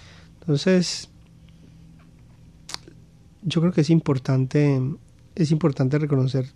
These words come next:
pues, las, las bondades que tiene nuestro sistema de salud, pero también hay que hacer que los errores que se están cometiendo y que a veces afectan la salud y la vida de los pacientes sean corregidos. Aquí, por ejemplo, en Cali,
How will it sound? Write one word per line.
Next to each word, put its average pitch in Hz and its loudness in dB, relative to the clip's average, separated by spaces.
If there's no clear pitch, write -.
pues, 147 2
las, 135 -2
las 170 0
bondades 135 0
que 147 -8
tiene 139 0
nuestro 147 0
sistema 139 -4
de 151 0
salud, 160 -2
pero 151 -4
también 135 -4
hay 135 -4
que 151 -6
hacer 156 2
que - -2
los 147 0
errores 139 0
que - -2
se 139 4
están 135 -2
cometiendo 151 0
y 160 -2
que 143 -2
a - 2
veces 131 0
afectan 139 0
la 139 0
salud 143 -2
y 156 0
la 156 -2
vida 156 0
de 160 -2
los 147 -2
pacientes 180 -4
sean 131 -4
corregidos. 139 -4
Aquí, 151 -2
por 165 2
ejemplo, 143 4
en 160 2
Cali, 160 0